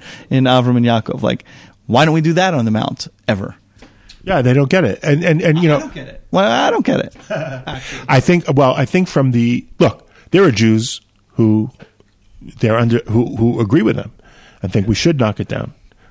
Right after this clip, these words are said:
Speaker 2: Right?
Speaker 1: Correct.
Speaker 2: What was your story about Rav Goren and, uh, Moshe Dayan?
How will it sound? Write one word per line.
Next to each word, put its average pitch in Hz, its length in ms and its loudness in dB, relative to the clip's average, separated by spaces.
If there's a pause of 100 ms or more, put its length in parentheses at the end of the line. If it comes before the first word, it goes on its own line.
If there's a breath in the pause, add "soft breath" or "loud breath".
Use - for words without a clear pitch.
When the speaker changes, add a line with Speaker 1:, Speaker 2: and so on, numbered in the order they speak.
(100)
Speaker 2:
Right? 123 200 0
Speaker 1:
Correct. - 300 -20
Speaker 2:
What 123 140 4
was 131 140 4
your 131 80 4
story 127 220 2
about 127 180 2
Rav 127 180 2
Goren 127 400 2
and, 123 280 2
uh, 120 120 2
Moshe 123 320 0
Dayan? 131 360 -6